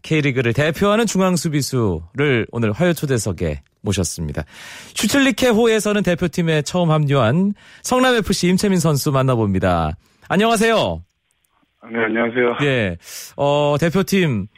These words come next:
Speaker 1: 음, 이전에 뭐 합류한 적이 있긴 하지만 꽤나 오랜만에 명단 이름 올렸습니다. 기분이
Speaker 2: 네.
Speaker 1: 어떤지 궁금하네요.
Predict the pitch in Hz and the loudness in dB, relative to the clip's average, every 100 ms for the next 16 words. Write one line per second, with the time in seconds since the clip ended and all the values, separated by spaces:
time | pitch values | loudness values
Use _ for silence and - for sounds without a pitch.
0 | _ _ - 151 151 143 190 233 233 220 | _ _ -6 -2 -2 0 0 2 2 2
1 | 208 190 214 226 226 214 208 202 - 202 | 2 0 0 0 2 2 0 0 0 0
2 | 208 190 202 208 196 226 247 185 214 240 | 0 0 0 0 0 0 2 2 2 2
3 | 233 190 180 147 147 156 147 135 139 120 | 0 2 2 0 2 0 0 0 2 0
4 | 110 - 107 107 107 78 - - - - | 0 -2 0 2 2 0 -4 -18 -20 -6
5 | - 202 220 180 208 196 165 160 139 113 | -2 2 2 2 2 0 2 2 2 2
6 | 104 107 | 2 0